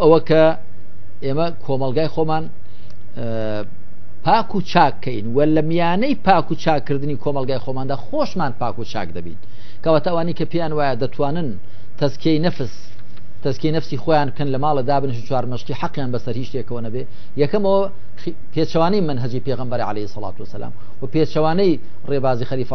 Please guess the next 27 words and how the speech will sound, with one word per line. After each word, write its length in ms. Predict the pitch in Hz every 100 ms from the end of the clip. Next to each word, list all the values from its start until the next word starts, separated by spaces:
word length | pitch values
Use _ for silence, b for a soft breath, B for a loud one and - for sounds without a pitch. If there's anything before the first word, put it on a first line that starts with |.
| 123
ڕاشیدەکان 480 | 113 127 113 127 120
و 40 | 127
هاوڵانی 400 | 123 131 131 131
بەڕێز 220 | 127 127 117
و 40 | -
پێچەوانەی 600 | 165 - 160 165 214 180 - B B 151
پێشەوایانی 600 | 143 151 135 123 117 131
ئێمەیە 280 | 127 123 139 -
کە 100 | 147 -
قەت 120 | 226 156
لە 60 | 131
کۆمەلگای 360 | 143 135 131 120
خۆیان 200 | 135 123 123
ڕانەماون، 500 | 135 196 180 190 208 - B B B
قەت 120 | - 175
لە 40 |
خێر 200 | 139 156 135
و 40 |
شەڕی 260 | 127 139 107
کۆمەلگای 320 | 131 123 127 135
خۆیان 180 | 127 120
ڕانەماون، 460 | 131 175 180 180 175 B 127
دەستە 180 | 135 156
و 80 | 151
ئەژنۆدا 300 | 135 143 135
نەنیشتون، 440 | 165 208 - 202 180
بەڵکو 200 | 165